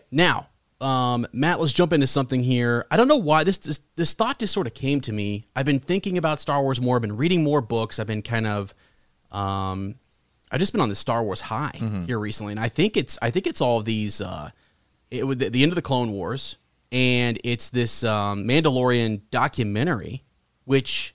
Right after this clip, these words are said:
Speaker 1: has just, I, like that. I haven't even watched the last, um, the last episode. You told me it was just a-, amazing.
Speaker 2: It's super
Speaker 1: and
Speaker 2: cool.
Speaker 1: I need to go watch
Speaker 2: Yeah,
Speaker 1: that.
Speaker 2: it's all about the tech
Speaker 1: Yeah.
Speaker 2: that they use.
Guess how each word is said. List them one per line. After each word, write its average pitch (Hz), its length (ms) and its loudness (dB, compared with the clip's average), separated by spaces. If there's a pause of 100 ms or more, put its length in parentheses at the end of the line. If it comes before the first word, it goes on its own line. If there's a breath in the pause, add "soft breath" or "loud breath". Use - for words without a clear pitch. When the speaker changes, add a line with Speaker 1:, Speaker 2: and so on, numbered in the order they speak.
(680)
Speaker 1:
has 143 240 0
just, 135 380 0
I, 123 180 -2
like 107 280 -6
that. 127 200 -2
I 160 120 4
haven't 208 120 6
even 123 200 4
watched 117 280 0
the 110 60 -8
last, 110 400 0
um, 101 240 -2
the 110 100 -6
last 120 240 0
episode. 117 340 0
You 120 80 -2
told 123 180 2
me 117 40 2
it 95 80 -2
was 101 140 -6
just 101 160 -8
a-, 95 80 -12 (120)
amazing. 110 540 2
Speaker 2:
It's 110 160 -2
super 104 260 0
Speaker 1:
and 110 200 2
Speaker 2:
cool. 104 40 0
Speaker 1:
I 107 40 0
need 117 160 0
to 110 60 0
go 107 100 -2
watch 104 240 0
Speaker 2:
Yeah, 123 140 8
Speaker 1:
that. 117 40 8
Speaker 2:
it's 92 80 2
all 123 100 8
about 139 200 4
the 92 80 -4
tech - 240 -6
Speaker 1:
Yeah. 117 260 2
Speaker 2:
that - 120 -10
they 165 100 -4
use. 156 640 -2